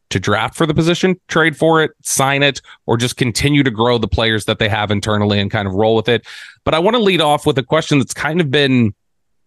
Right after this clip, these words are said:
eating at me a little bit over the last couple weeks.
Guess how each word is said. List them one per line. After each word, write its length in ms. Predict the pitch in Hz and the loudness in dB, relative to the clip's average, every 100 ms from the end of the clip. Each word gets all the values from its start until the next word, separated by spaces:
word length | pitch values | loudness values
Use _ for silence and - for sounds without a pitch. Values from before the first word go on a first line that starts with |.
| _ - | _ -4
eating 320 | 131 127 113 | -2 0 0
at 160 | 95 - | -2 -2
me 80 | 104 | -2
a 80 | |
little 180 | 101 104 | 0 -2
bit 260 | 104 92 78 | -2 -2 -2
over 160 | - 113 | -2 0
the 60 | 113 | 0
last 280 | 113 107 | 0 -2
couple 240 | - 98 101 | -2 -2 -2
weeks. 460 | 87 - - - | -2 -6 -10 -10